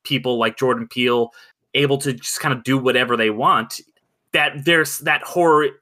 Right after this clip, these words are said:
freedom is starting to come back. So, I, and, and horror in general is starting to come back. So I really do have an appreciation for this era, and I think we're starting to see the echoes of it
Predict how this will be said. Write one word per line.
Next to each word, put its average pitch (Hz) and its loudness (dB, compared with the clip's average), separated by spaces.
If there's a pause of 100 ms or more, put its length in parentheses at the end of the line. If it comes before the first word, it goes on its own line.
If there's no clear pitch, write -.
(260)
freedom 170 -2
is 143 -2
starting 143 -2
to 120 -10
come 123 -4
back. 127 -2 (440)
So, 131 0 (140)
I, 143 -8
and, 156 0
and 156 -2
horror 175 2
in 127 0
general 147 0
is 127 -4
starting 120 -2
to 110 -10
come 113 -6
back. 104 -2
So 131 -4
I 127 2
really 160 0
do 156 0
have 143 -2
an 117 -4
appreciation 127 -2
for 131 -4
this 120 -4
era, 123 0 (260)
and 123 -6
I 127 -2
think 165 -4
we're 143 -2
starting 147 0
to 127 -6
see 139 -2
the 127 -2
echoes 143 2
of 107 0
it 101 -4